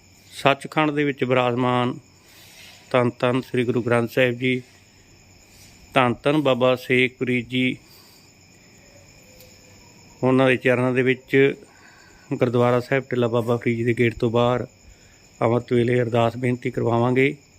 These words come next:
ਅੱਜ ਦਿਨ ਸ਼ਨੀਵਾਰ ਹੈ, ਉੱਨੀ ਜੁਲਾਈ ਹੈ,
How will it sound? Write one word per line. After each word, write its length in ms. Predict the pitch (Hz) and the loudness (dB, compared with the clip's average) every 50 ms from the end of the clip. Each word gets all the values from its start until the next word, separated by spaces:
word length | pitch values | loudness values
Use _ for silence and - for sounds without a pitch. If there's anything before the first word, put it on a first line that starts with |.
| - _ _ _ _ - - - - - - - - - - - - - - 127 127 | -20 _ _ _ _ -20 -20 -20 -20 -20 -20 -20 -20 -20 -20 -20 -10 -4 0 0 0
ਅੱਜ 200 | 127 123 123 135 143 147 143 143 143 - _ _ _ _ _ _ _ - - _ _ _ - - - _ - - _ _ _ - | 0 0 0 2 2 4 2 2 -2 -4 _ _ _ _ _ _ _ -20 -20 _ _ _ -20 -20 -20 _ -20 -20 _ _ _ -4
ਦਿਨ 240 | 120 127 127 135 147 139 - - - - _ _ _ - - - | 0 2 2 2 2 -2 -4 -10 -20 -20 _ _ _ -20 -20 -16
ਸ਼ਨੀਵਾਰ 560 | - - 135 120 127 131 127 135 139 139 139 | -4 -2 0 0 2 2 2 2 2 4 4
ਹੈ, 260 | 143 143 151 180 185 - - - _ _ - _ _ _ _ _ _ _ - - - - - - - - - - - - - - - - | 2 2 0 -2 -6 -14 -20 -20 _ _ -20 _ _ _ _ _ _ _ -20 -20 -20 -20 -20 -20 -20 -20 -20 -20 -20 -20 -20 -12 -4 0
ਉੱਨੀ 300 | 135 127 131 131 139 135 | 2 4 4 4 4 2
ਜੁਲਾਈ 440 | 131 131 127 127 127 127 131 131 135 | 2 2 2 2 2 2 2 2 2
ਹੈ, 220 | 135 135 131 135 | 2 2 0 -2